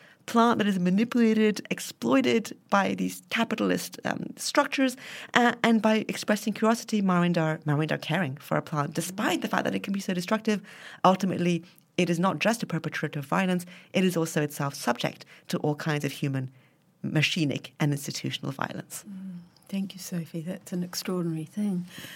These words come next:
Speaker 2: And it links very nicely back to, um, the discussion you were having about the maps and the, the Marin view that there is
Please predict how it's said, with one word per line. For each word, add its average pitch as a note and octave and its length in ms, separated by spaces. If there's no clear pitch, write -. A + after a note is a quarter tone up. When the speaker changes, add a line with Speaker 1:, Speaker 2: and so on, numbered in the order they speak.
Speaker 2:
And G#3 100
it G#3 80
links G3 280
very G3+ 200
nicely F#3 480
back F3 280
to, E3+ 480
um, E3+ 640
the E3+ 600
discussion F#3 520
you F3 80
were E3+ 80
having D#3 260
about D3+ 300
the D3 60
maps D3+ 500
and E3+ 340
the, E3+ 480
the E3 580
Marin E3+ 540
view E3 680
that D#3 420
there F#3+ 220
is D#3+ 180